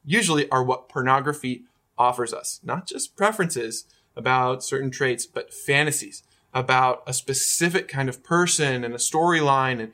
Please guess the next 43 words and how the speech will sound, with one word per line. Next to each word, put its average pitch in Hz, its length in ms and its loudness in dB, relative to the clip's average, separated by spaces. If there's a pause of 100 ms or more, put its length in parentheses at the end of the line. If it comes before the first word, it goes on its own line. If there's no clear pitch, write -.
(200)
maybe 160 220 2
there 175 100 6
are 156 80 4
physical 165 440 0
things 156 280 2
that 139 140 -2
you 131 40 -4
find 127 240 0
arousing. 123 420 0 (360)
For 135 100 -6
me, 170 380 2
a 139 60 -6
sexual 139 360 -2
fetish - 640 0
was 131 160 -4
part 135 240 0
of 123 60 -2
my 131 220 4
story, 113 500 -4 (380)
and 135 420 2 (320)
I 151 120 2
hated 202 580 0
myself 139 600 -2 (280)
for 131 140 -2
that 117 340 2 (240)
until 160 220 0
I 202 80 2
understood 147 560 -2
why. 135 460 2 (880)
So 190 140 4
if 180 100 0
you're 214 120 4
watching 175 300 4
this, 139 180 0 (460)
I 143 80 4
want 196 220 2
you 196 40 2
to 196 80 4
know 151 280 2 (440)
you're 117 160 -6
not 117 200 4
a 185 40 2
freak. 185 440 -2